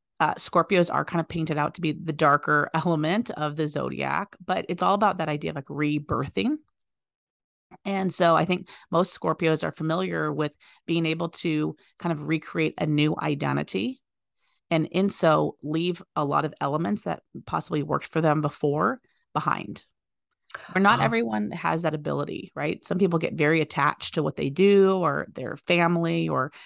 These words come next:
Speaker 1: a city that they've lived in for a long time. And it's kind of like putting on the costume. Like, let's just change the costume. Let me present myself in a new way.
Speaker 2: Yeah, it makes people go like, "What is she doing?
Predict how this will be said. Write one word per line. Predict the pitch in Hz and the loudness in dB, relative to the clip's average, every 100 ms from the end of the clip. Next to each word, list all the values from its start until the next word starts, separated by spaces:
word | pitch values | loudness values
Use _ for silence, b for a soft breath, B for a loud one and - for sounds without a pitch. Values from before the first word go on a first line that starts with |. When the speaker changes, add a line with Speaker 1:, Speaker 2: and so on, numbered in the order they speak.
| B | B
Speaker 1:
a | 151 | -6
city | - 196 190 | 4 6 6
that | 180 | 4
they've | 175 160 | 0 0
lived | 165 165 160 | 4 2 2
in | 160 | -2
for | 165 165 | 0 -2
a | |
long | 160 160 160 | 2 0 0
time. | - 165 160 160 165 160 _ _ b b b _ | -2 -2 0 -2 -4 -6 _ _ b b b _
And | 160 156 156 | -2 -2 0
it's | 180 - | -2 2
kind | 277 | 2
of | 277 | 4
like | 208 | 2
putting | - 208 | 2 2
on | 196 | 0
the | 185 | -2
costume. | - 226 - - - - _ _ _ _ - | 0 -2 -4 -14 -16 -18 _ _ _ _ -14
Like, | 170 | -6
let's | 175 - | -4 -2
just | 240 - | -4 0
change | 180 185 208 | 0 2 0
the | |
costume. | 208 247 240 - - - - _ | 2 2 2 -4 -10 -12 -16 _
Let | 175 | -4
me | 180 | -2
present | - 190 180 180 | 2 4 4 4
myself | 180 - 170 165 | 0 2 2 2
in | 180 | 0
a | |
new | 170 175 | 2 2
way. | 202 - - _ _ _ _ _ _ _ _ _ _ _ _ _ B B B | 0 -2 -10 _ _ _ _ _ _ _ _ _ _ _ _ _ B B B
Speaker 2:
Yeah, | - 127 69 | -2 0 2
it | 98 | 4
makes | 127 127 - | 4 4 0
people | - 139 113 98 - - _ - | 0 2 2 0 -4 -18 _ -2
go | 117 | 0
like, | 98 67 - | 2 0 -2
"What | 98 110 120 - | -4 0 0 -2
is | 123 | -4
she | - 113 | -4 -6
doing? | 101 98 52 55 | -4 -4 -4 -8